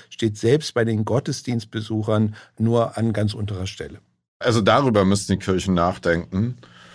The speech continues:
Speaker 2: Und, äh, nur weil das jetzt alles so scharf klingt, natürlich gibt es großartige Pastorinnen und Pastoren. Also ich erlebe natürlich auch immer auch andere Sachen. Also zum Beispiel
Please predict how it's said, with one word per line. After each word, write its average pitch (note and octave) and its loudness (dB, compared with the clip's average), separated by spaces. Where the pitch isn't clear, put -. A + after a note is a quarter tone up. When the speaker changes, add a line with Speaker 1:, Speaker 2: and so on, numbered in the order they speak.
Speaker 2:
Und, G2+ 0
äh, G2+ 2
nur A#2 4
weil A#2+ 6
das G#2 2
jetzt A2+ 2
alles A2 2
so G#2 2
scharf G2+ 2
klingt, C#2+ -6
natürlich A2 0
gibt - -4
es - -6
großartige E2+ 0
Pastorinnen F2 -4
und D#2+ -4
Pastoren. D2 -8
Also E2 0
ich - -8
erlebe G2 -2
natürlich F#2 -2
auch F#2+ -4
immer G#2 2
auch - -4
andere G2+ 4
Sachen. E2 -2
Also D#2+ -4
zum F2 0
Beispiel G#2 4